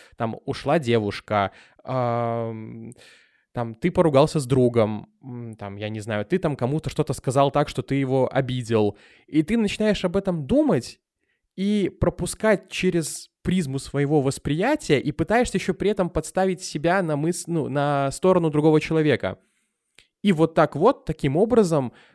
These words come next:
ты сначала, да, ты сначала просто обыгрываешь ситуацию, потом ты начинаешь эту ситуацию как бы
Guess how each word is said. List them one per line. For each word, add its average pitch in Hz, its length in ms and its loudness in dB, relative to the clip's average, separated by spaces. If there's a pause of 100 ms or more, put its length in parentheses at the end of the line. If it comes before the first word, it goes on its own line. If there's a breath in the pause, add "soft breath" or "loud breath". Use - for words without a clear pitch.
ты 233 100 0
сначала, 175 420 0
да, 135 140 2
ты 143 100 -2
сначала 151 260 -2
просто 151 280 0
обыгрываешь 139 460 0
ситуацию, 226 560 -2
потом 180 360 0
ты 151 100 -6
начинаешь 139 580 -2
эту 147 220 0
ситуацию 135 580 0
как 123 200 -6
бы 117 200 -2